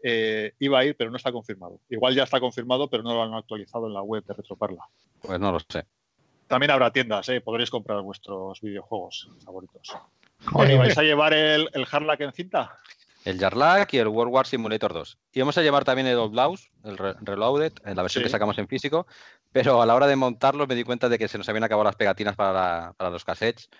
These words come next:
Speaker 2: con lo cual solo llevaremos los dos últimos juegos y ese ya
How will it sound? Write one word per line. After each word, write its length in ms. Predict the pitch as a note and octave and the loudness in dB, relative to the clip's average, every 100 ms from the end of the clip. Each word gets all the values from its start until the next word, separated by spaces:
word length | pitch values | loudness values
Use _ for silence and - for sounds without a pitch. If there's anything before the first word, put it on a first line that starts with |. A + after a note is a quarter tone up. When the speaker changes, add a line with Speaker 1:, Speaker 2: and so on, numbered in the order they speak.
| _ _ | _ _
Speaker 2:
con 100 | - | -4
lo 80 | F#2 | 0
cual 120 | G2+ | 0
solo 160 | A2+ G2+ | 2 2
llevaremos 440 | F#2+ F2+ F2+ F2 | 2 2 0 -2
los 140 | F2 - | -6 -4
dos 180 | F2 F#2 | -4 -4
últimos 280 | E2+ E2 | -6 -6
juegos 380 | - F2+ A2+ - _ _ | -4 -2 -2 -4 _ _
y 100 | F2+ | -4
ese 160 | G2+ | 0
ya 460 | F2+ F2+ F#2+ G#2 G#2 | 2 4 4 2 -2